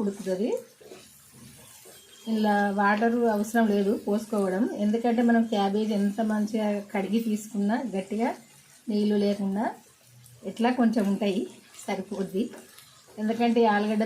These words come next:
పీసులు ఫస్టే సగం వారకు ఉడికినాయి కదా, ఇంకా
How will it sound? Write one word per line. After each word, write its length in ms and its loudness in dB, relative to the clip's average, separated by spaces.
పీసులు 320 -2
ఫస్టే 400 -2
సగం 300 0
వారకు 280 -2
ఉడికినాయి 420 -2
కదా, 180 -2
ఇంకా 140 -6